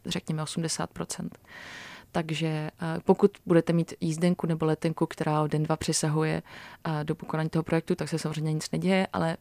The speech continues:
bohužel nečekejte, že byste týden byli na projektu a pak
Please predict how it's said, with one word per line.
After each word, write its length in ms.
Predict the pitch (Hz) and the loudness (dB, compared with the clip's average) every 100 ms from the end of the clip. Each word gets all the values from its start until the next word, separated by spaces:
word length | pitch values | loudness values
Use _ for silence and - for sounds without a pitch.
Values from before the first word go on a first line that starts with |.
| - | -4
bohužel 300 | 165 170 165 | -2 0 0
nečekejte, 540 | 160 165 - 165 165 | -2 -2 -2 0 0
že 260 | 160 160 165 - - - | 0 -2 -4 -10 -18 -8
byste 260 | - 165 165 | -4 -2 0
týden 260 | - 160 160 | 0 0 2
byli 140 | 160 | 2
na 100 | 156 | 0
projektu 420 | - 165 - 170 - | 0 -2 2 0 0
a 80 | |
pak 220 | - 160 | -2 -4